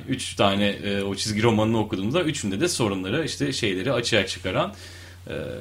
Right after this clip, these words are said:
bir karakter olarak ortaya çıkıyor. Ama Behzat Ç çözemiyor yani. Hani çözdüklerini görüyoruz ama en büyük sorunu çözemiyor. Yani ufak tefek şeyleri, işte belli başlı şeyleri çözebiliyor. Her bölümde zaten bir tane cinayet çözüyor ama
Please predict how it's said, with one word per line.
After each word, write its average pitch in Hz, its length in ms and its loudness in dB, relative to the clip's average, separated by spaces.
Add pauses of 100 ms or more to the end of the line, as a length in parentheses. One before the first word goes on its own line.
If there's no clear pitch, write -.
(420)
bir 120 80 -4
karakter 110 420 6
olarak 90 500 0 (160)
ortaya 85 380 -4
çıkıyor. 87 300 -6
Ama 156 260 2 (120)
Behzat 113 400 4
Ç - 120 -2 (1600)
çözemiyor 131 540 6
yani. 85 300 -4
Hani 90 200 -2 (100)
çözdüklerini 131 720 4
görüyoruz 131 320 2
ama 123 200 0
en 139 240 2
büyük 120 180 2
sorunu 123 300 2
çözemiyor. 117 460 2
Yani 87 240 -2
ufak 135 320 4
tefek 117 280 -2
şeyleri, 101 600 0
işte 95 460 -4 (460)
belli 117 240 4
başlı 110 260 2
şeyleri 92 400 0
çözebiliyor. 110 560 0
Her 135 260 4
bölümde 98 280 0
zaten 143 340 0
bir - 60 -8
tane 117 240 0
cinayet 110 340 0
çözüyor 101 200 2
ama 160 220 0